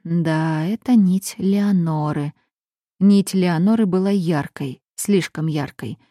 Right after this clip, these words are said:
блестящей, как фальшивый жемчуг. Я потянула за нее и увидела. Ее детство в зеркалах, в нарядах, в бесконечных уроках этикета. Ее отец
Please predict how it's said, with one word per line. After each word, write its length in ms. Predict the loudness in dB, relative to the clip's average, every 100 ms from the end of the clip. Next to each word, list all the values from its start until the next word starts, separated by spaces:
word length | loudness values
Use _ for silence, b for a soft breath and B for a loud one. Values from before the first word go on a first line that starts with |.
| _ _
блестящей, 760 | 0 0 0 0 0 0 -4 -6
как 220 | -6 -8
фальшивый 500 | -6 -6 -4 -2 -2
жемчуг. 680 | 0 -2 -2 -4 -10 -16 _ _ _ _ _
Я 200 | -2 0
потянула 580 | 0 0 4 4 4 0
за 140 | 0
нее 580 | 2 2 2 -2 -6 -8 -12 _ _ _
и 100 | -4
увидела. 840 | -2 -2 0 -2 -2 -6 -6 -8 -12 _ _ _ _ _ _ _ _
Ее 360 | -2 2 4 4
детство 800 | 2 2 0 -2 -10 -10 -10 -12 -6
в 80 | -2
зеркалах, 760 | -2 -4 -6 -4 -2 -4 -4
в 120 | 0
нарядах, 640 | 2 2 0 -2 -2 -4 -6 b b
в 100 | -2
бесконечных 760 | 0 0 0 2 2 0 -4 0
уроках 400 | -2 0 -4 -4
этикета. 720 | -6 -8 -8 -4 -4 -6 -10 -12 _ _ _
Ее 340 | 0 2 2 0
отец 580 | -2 -4 -4 -6 -12